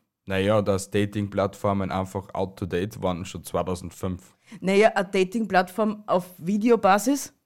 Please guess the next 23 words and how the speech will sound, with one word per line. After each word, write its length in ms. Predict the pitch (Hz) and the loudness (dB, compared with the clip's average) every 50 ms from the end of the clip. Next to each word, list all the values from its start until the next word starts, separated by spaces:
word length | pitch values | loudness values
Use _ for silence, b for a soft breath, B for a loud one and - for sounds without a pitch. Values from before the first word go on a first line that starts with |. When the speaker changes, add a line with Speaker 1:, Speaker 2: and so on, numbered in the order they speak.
| _ _ _ _ _ _ | _ _ _ _ _ _
Speaker 1:
Ja. 220 | - 95 113 170 214 | -6 0 0 2 4
Speaker 2:
Vor 100 | 220 220 | 4 4
allem, 140 | 226 226 | 4 4
wie 220 | 220 247 233 226 233 | 2 2 0 0 -2
ich 60 | 208 | 0
das 180 | 247 247 226 226 | 0 0 2 2
ja 100 | 233 214 | 0 0
verstanden 460 | 220 226 214 - 208 202 226 254 269 | 0 -2 0 2 2 2 4 4 2
hab, 100 | 262 214 | 0 0
sollen 180 | - 254 233 | -2 -2 0
ja 80 | 226 226 | 0 -2
die, 480 | 220 220 233 226 226 226 226 226 214 - - - _ _ _ _ _ _ _ _ - | -2 -2 -4 -2 -2 -2 -2 -4 -4 -6 -12 -18 _ _ _ _ _ _ _ _ -6
hätten 240 | 185 202 214 214 254 | -2 -2 0 2 2
ja 140 | 233 226 | 2 2
die 160 | 208 220 220 214 | 2 0 -2 0
jungen, 360 | 196 202 247 269 277 269 202 | 2 2 2 4 2 2 2
hübschen 360 | 233 233 - - - 247 240 | 0 -2 -4 -4 -2 0 2
Madeln 400 | 214 180 180 196 233 254 262 240 | 4 4 4 4 2 0 0 0
einfach 420 | - - 196 208 208 233 233 226 | 0 -2 -2 -2 -2 -4 -4 -2
ein 120 | 233 208 196 | -2 -4 -2
Video 280 | 208 214 190 226 220 | -2 -4 -2 -2 0
hinschicken 500 | 202 185 214 220 208 233 233 - _ 220 | 0 0 -2 -2 -4 -8 -12 -12 _ -14
sollen 340 | 220 208 233 226 247 285 349 | -6 -2 0 2 2 0 -2